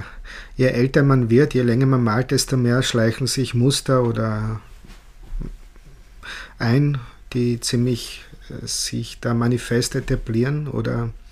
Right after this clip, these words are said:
so Alltagslösungen, die entstehen dann zwangsläufig und die werden dann mit,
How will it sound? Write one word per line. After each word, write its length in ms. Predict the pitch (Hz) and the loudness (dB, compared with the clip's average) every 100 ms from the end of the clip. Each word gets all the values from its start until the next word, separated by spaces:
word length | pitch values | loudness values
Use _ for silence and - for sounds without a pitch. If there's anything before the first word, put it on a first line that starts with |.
| - - - - - | -20 -20 -18 -16 -8
so 280 | - 123 | -2 -2
Alltagslösungen, 1300 | - 117 135 151 139 135 - - 127 143 147 156 170 - - - - - - - - - - - - - - - | 0 -2 -2 -2 -4 -4 -2 4 6 6 6 4 0 -4 -8 -8 -8 -10 -16 -16 -16 -18 -16 -16 -14 -16 -18 -6
die 540 | 135 131 131 127 131 113 - - - - - - - - - - - | 0 4 4 4 2 -2 -12 -18 -18 -18 -18 -18 -18 -18 -18 -16 -8
entstehen 320 | 139 131 156 | -2 2 4
dann 120 | 143 143 | 4 4
zwangsläufig 960 | - 123 147 - 113 110 - 104 101 - - | 4 2 2 2 0 0 -2 -6 -6 -8 -4
und 440 | 127 127 127 120 - - - - - - - - - - | 0 2 0 -2 -12 -16 -20 -20 -20 -20 -18 -18 -8 2
die 180 | 135 123 | 4 4
werden 300 | 120 135 151 | 4 4 4
dann 260 | 143 143 | 4 4
mit, 160 | 139 139 | 4 2